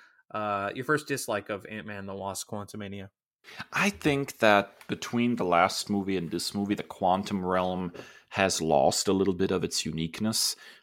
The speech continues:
Speaker 2: Um, I think you can, you can say they shrunk down and are in the quantum realm, um, and pay lip service to the notion, but nothing about this really felt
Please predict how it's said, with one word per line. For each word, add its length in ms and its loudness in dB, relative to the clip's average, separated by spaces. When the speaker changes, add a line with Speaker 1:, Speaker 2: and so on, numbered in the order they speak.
Speaker 2:
Um, 400 4
I 100 10
think 400 2
you 80 2
can, 220 -6
you 120 0
can 160 -6
say 560 8
they 280 8
shrunk 540 4
down 440 6
and 80 -2
are 160 2
in 100 -2
the 60 -4
quantum 560 2
realm, 380 -2
um, 380 2
and 180 0
pay 140 4
lip 180 4
service 360 2
to 100 -4
the 80 -2
notion, 500 0
but 220 0
nothing 580 2
about 380 4
this 220 -2
really 220 0
felt 600 2